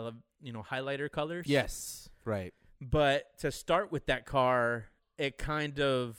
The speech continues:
Speaker 1: encourages people to pick those bright colors, and they're gonna
Speaker 2: Mm.
Speaker 1: stand out on the street.
Speaker 2: They will.
Speaker 1: You
Speaker 2: They
Speaker 1: know?
Speaker 2: will. Or if they have a really good blue, I, yeah.
Speaker 1: That's what it would, would have done for B M W if they would have sold any. <laughs>
Speaker 2: Yes,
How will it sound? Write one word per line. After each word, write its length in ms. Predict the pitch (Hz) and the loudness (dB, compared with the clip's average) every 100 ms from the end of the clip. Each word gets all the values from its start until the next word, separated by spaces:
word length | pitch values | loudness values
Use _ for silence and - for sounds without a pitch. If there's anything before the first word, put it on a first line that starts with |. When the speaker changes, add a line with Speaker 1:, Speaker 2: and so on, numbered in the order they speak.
| - - - | -16 -16 -8
Speaker 1:
encourages 680 | 139 131 - 160 147 135 - | -8 -4 0 2 0 -4 -8
people 320 | 131 - 123 | -10 -10 -12
to 140 | - | -10
pick 300 | 123 143 139 | -8 -6 -6
those 220 | - 123 120 | -4 -6 -4
bright 280 | 123 120 | -4 -4
colors, 440 | - 123 123 117 120 | -4 -4 -4 -6 -6
and 120 | 131 | -4
they're 100 | 135 | -2
gonna 180 | 143 123 | -2 -4
Speaker 2:
Mm. 40 | |
Speaker 1:
stand 340 | 113 127 123 120 | -4 -2 0 0
out 220 | 120 135 | 0 0
on 140 | 110 | -6
the 60 | 107 | -12
street. 420 | - 131 135 - - | -12 -8 -8 -8 -16
Speaker 2:
They 440 | - 107 107 117 113 | -16 -16 -4 -2 0
will. 380 | 107 104 98 92 | 0 -2 -4 -6
Speaker 1:
You 80 | 104 | -6
Speaker 2:
They 60 | 107 | -4
Speaker 1:
know? 240 | 117 131 | -2 -4
Speaker 2:
will. 80 | - | -6
Or 60 | 98 | -8
if 80 | 120 | -4
they 80 | |
have 120 | 131 135 | -2 0
a 120 | 127 | 0
really 260 | 120 127 | 0 -2
good 240 | 117 113 92 | -2 -6 -6
blue, 540 | 101 101 113 120 139 _ _ _ _ _ | -6 -2 -2 -4 -6 _ _ _ _ _
I, 120 | - | -10
yeah. 340 | 95 87 78 69 - | -10 -10 -12 -14 -8
Speaker 1:
That's 160 | 131 | -2
what 80 | 208 | 0
it 60 | 175 | 0
would, 180 | 165 170 | 0 -2
would 160 | 135 151 | 2 2
have 100 | 139 | 2
done 140 | 143 131 | 0 -6
for 80 | 120 | -6
B 160 | 127 | -4
M 100 | 117 | -4
W 400 | 117 131 120 107 | -2 -2 -2 -4
if 100 | 104 | -6
they 140 | - 107 | -6 -6
would 140 | 104 | -6
have 100 | 101 | -8
sold 420 | - 113 110 104 | -8 -6 -6 -8
any. 200 | 110 110 | -10 -6
<laughs> 180 | 247 233 | -2 -2
Speaker 2:
Yes, 640 | 143 151 147 127 - - | 2 6 6 4 2 -4